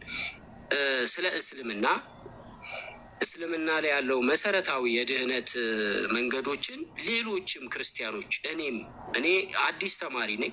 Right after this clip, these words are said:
ምንም አላቅም፣ ምንም አላቅም። አሁን በጥሩ፣ በጥሩ፣ በጥሩ ስነ ልቦና ምንም የማላቅ ሰው ነኝ። ስለዚህ ሌሎችም እንዲማሩበት ፕሮግራም ያዙና፣ እ፣ አንድ ቀን መድባችሁ ጃቢርም አለ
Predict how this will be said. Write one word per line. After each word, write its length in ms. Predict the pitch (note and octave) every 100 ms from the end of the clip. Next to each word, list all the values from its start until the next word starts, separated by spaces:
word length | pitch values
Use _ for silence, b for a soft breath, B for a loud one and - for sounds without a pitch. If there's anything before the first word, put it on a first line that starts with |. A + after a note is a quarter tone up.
| -
ምንም 220 | B2+ B2 A#2+
አላቅም፣ 400 | A2 G#2+ G#2 G#2+ - - - B - - -
ምንም 240 | E4+ F#4
አላቅም። 380 | D#3+ A2+ F#2+ - - - -
አሁን 280 | - C#3+ A#3 B3+ -
በጥሩ፣ 280 | - - F#3 F#3+ -
በጥሩ፣ 320 | F3 E3+ F3 G3+ G3+
በጥሩ 260 | D#3+ G3 G#3+
ስነ 220 | G3+ E3+
ልቦና 320 | D#3+ C#3 D3 G3 - - - - -
ምንም 300 | C#3 D#3+ D3+
የማላቅ 420 | B2+ B2 A2+ G#2
ሰው 160 | - G2
ነኝ። 160 | F2+ - - - B B B B B -
ስለዚህ 320 | - F3+ F#3+ F3+
ሌሎችም 420 | F3 F3+ F#3 G3
እንዲማሩበት 580 | F#3 F3+ E3+ F3 E3+ E3+
ፕሮግራም 440 | E3 D#3+ D3+ D3
ያዙና፣ 420 | C#3+ C3+ C#3+ C#3 G#3 F4+ - - - - - -
እ፣ 140 | B2+ B2 A#2 G#2+
አንድ 200 | A#2+ C3+ C#3
ቀን 200 | C#3+ C3 B2+ C3
መድባችሁ 640 | C3+ A#2+ C#3 C#3+ C#3+ -
ጃቢርም 460 | G#2+ C#3 C#3 C#3+ C#3
አለ 160 | D3+